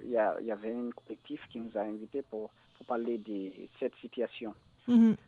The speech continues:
Speaker 1: On est allé, euh, cette fois-ci aussi, il, il nous a invités, on est allé pour, pour rencontrer des jeunes de là-bas. Et parce que les jeunes de là-bas aussi, ils, ils ont créé un collectif. Euh, il y a une aussi association qui,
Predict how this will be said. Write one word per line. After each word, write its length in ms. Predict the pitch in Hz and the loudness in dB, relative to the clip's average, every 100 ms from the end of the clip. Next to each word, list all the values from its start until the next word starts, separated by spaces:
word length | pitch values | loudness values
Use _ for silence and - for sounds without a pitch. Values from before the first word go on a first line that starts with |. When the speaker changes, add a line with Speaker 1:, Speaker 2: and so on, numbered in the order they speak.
| - | -12
Speaker 1:
On 220 | - 120 113 | -6 -2 -2
est 180 | 107 | 0
allé, 320 | 107 107 123 156 | 0 2 2 4
euh, 480 | 135 113 95 90 - - - - - | 0 -2 -6 -10 -14 -16 -18 -20 -12
cette 160 | 131 | -12
fois-ci 320 | - 120 - | -4 -4 -2
aussi, 260 | 117 113 - | -8 -8 -8
il, 280 | 156 135 117 | -4 -4 -6
il 160 | 113 123 | -6 -6
nous 160 | 120 | -4
a 140 | 113 95 - | -2 -4 -4
invités, 420 | 120 117 - 160 | -10 -12 -6 -4
on 200 | 135 117 | -4 -6
est 120 | 110 | -2
allé 300 | 104 107 147 - | -2 -2 -6 -6
pour, 360 | 127 117 101 - | -6 -6 -6 -14
pour 100 | - | -6
rencontrer 480 | 113 117 120 117 131 | -2 -2 -2 -8 -8
des 160 | 123 120 | -6 -8
jeunes 220 | 120 123 | -6 -4
de 80 | 113 | -2
là-bas. 400 | 110 107 131 - - _ - - _ 135 | -2 2 2 2 -8 _ -20 -20 _ -8
Et 140 | 117 | -6
parce 180 | - 110 | -2 -2
que 100 | - | -2
les 120 | 123 120 | -6 -2
jeunes 160 | 131 | -2
de 40 | 123 | 2
là-bas 280 | 120 127 | 2 2
aussi, 500 | 131 123 - 117 175 131 | 2 0 -6 -14 -12 -14
ils, 380 | 127 117 - 107 - - - - 143 | -12 -12 -10 -12 -14 -18 -18 -14 -8
ils 80 | 139 | -6
ont 80 | 127 | -4
créé 380 | 135 131 135 135 | 0 0 2 0
un 60 | |
collectif. 500 | - 127 123 - 170 - 160 - _ _ _ _ _ | -2 -4 -4 -8 -10 -4 -4 -4 _ _ _ _ _
Euh, 380 | 127 123 123 120 | -4 -2 -2 -4
il 60 | 120 | 0
y 60 | |
a 100 | 123 | 2
une 160 | 131 131 | 2 0
aussi 200 | 127 135 | -4 -2
association 720 | 123 127 - 117 - 147 156 | -2 -2 -6 -6 -4 -6 -6
qui, 400 | - 120 110 104 | -8 -10 -10 -12